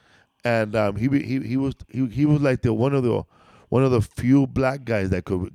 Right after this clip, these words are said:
that could sit down with the Italian mob. And Bumpy Johnson, he used to run numbers for a woman named, um, the Queen Saint Clair. The Queen Saint Clair was, uh, an African, um,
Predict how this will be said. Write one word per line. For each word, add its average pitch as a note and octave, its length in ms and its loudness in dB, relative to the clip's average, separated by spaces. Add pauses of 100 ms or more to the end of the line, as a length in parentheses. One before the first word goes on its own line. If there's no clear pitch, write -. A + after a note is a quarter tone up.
that F#2+ 140 -4
could F2+ 140 -4
sit - 260 -6
down G#2 340 2
with G2 120 -4
the F#2 60 -4
Italian G2 420 -8
mob. F2+ 360 -6 (880)
And G2 160 -4
Bumpy B2 260 -2
Johnson, B2 680 -2 (800)
he - 80 -8
used C3+ 200 2
to B2 100 0
run B2 280 0
numbers A#2+ 500 0
for A#2 220 -2
a G#2 80 2
woman A#2+ 400 -4
named, A#2+ 380 -4
um, F#2+ 240 -2
the F#2+ 140 -2
Queen C3 560 -4
Saint A2 380 -10
Clair. A#2 500 -12 (760)
The F#2+ 120 -2
Queen C3 280 0
Saint A2+ 340 -8
Clair C3 340 0
was, A2 300 -2
uh, F#2+ 300 -4 (220)
an G#2+ 160 -6
African, A#2+ 400 -6
um, G2+ 180 -4